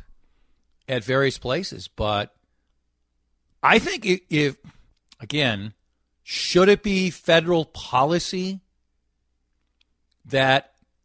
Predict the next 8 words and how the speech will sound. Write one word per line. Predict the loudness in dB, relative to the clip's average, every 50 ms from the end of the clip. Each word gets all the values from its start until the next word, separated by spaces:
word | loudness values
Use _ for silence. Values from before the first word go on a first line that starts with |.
| _ _ _ _ _ _ _ _ _ _ _ _ _
while | -4 2 4 6 6 6 6 4
president, | 0 -6 -10 -2 2 4 6 6 4 2 0 -2 -2 -2 -2 -6 _ _ _ _ _ _ _ _ _ _ _ _ _ _ _ _ _ _ _ _ _ _ _ _ _ _ _ _ _ _
we | -8 -4 -2 2 4
have | 4 4 2
visitor | 2 2 2 2 2 0 -2 -2 -2 0
logs | 2 2 2 2 2 2 0 -2 -6 -10 -14 -16 -18 -20 _ _ _ _ _ _ _ _ _ _ _ _ _ _ _
at | -2 -2 -2 -2 -4 -10 -20 -20 -6 0
both | 4 4 6 6 4 2 -2 -6 -12 -20 -20 -20 _